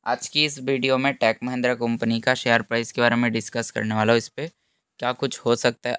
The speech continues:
अगला थर्टीन दिसंबर के दिन, वीडियो को एंड तक देखना। वीकली चार्ट पे गाइस अगर स्टॉक को देखा जाए, स्टॉक एक अपना जोन बना के ट्रेड कर रहा था यहाँ पे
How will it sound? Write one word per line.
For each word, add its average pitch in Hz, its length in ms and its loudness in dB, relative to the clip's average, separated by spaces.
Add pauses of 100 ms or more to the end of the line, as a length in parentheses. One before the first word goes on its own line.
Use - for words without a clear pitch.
अगला 113 320 0 (460)
थर्टीन 120 400 0
दिसंबर 117 480 0
के 113 160 -2
दिन, 120 300 0
वीडियो 110 280 -4
को 117 260 -4
एंड 113 220 -6
तक 113 120 -2 (100)
देखना। 120 340 2 (420)
वीकली 147 340 4
चार्ट 127 280 2
पे 131 160 2
गाइस 131 220 2 (100)
अगर 117 260 2
स्टॉक - 360 2
को 117 120 -4
देखा 117 280 2
जाए, 120 180 2
स्टॉक 117 340 -2
एक 117 180 -2 (380)
अपना 113 360 -2
जोन 113 300 -4
बना 110 200 -2
के 113 140 -2
ट्रेड 110 300 2
कर 110 160 -4
रहा 110 180 4
था 117 140 2
यहाँ 113 120 2
पे 151 200 -4